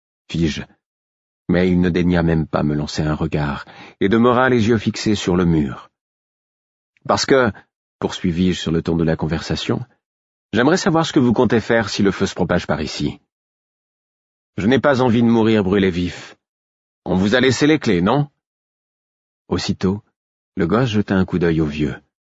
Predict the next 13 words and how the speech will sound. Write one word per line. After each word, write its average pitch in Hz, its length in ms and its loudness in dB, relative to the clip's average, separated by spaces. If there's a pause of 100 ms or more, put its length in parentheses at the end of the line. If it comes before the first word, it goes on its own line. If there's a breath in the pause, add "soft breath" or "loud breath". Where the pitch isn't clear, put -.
(140)
dont 90 160 2
la 87 100 2
main 92 160 2
esquissa 85 540 -2
un 80 180 0
geste 80 340 -4
involontaire 85 600 0
vers 76 180 -2
son 78 140 -8
sac, - 420 -8 (420 soft breath)
comme 87 200 0
pour 82 180 -2
s'assurer 87 540 -2